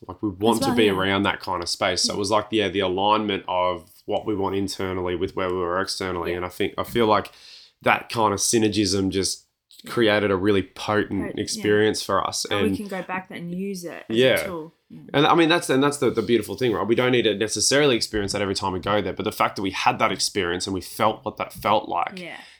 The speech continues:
Speaker 1: to, yeah, go, everything is possible. And then every time when we had a thought, it's like, "Oh my God, we can do something with this."
Speaker 2: Actually do it.
Speaker 1: It's like our, our ability to imagine and create and, and produce just, just went exponential,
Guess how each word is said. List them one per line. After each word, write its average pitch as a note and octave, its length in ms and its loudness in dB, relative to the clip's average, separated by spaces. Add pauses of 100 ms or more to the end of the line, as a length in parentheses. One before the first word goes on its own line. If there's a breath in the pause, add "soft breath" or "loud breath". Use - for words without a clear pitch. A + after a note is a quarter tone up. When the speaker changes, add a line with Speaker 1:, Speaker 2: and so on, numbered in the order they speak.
Speaker 1:
to, - 140 2
yeah, B2 240 4
go, G2+ 180 2
everything G#2 500 2
is A#2+ 120 4
possible. G2+ 540 -2
And G#2 100 2
then G#2 140 4
every G#2+ 180 2
time G2 300 0
when G2+ 120 2
we G2+ 140 0
had F#2+ 160 -2
a F2+ 40 -4
thought, A#2 520 0
it's - 240 -8
like, F2+ 280 -2
"Oh F#2 60 -12
my F2 140 -10
God, G2 200 -2
we G#2 120 0
can F#2+ 200 -2
do G#2 180 0
something G#2 300 -2
with F#2 200 -6
this." - 300 -4
Speaker 2:
Actually D3+ 140 -16
do - 100 -18
it. - 160 -18
Speaker 1:
It's - 140 0
like A#2+ 200 2
our, A2+ 180 6
our A2 160 4
ability A#2+ 440 4
to G#2 160 0
imagine G#2 480 2
and A2+ 120 -4
create G2+ 600 0
and, F2+ 340 -6
and F#2 160 -8
produce G#2 580 0
just, - 440 -4
just - 240 0
went G#2+ 400 0
exponential, A2+ 760 0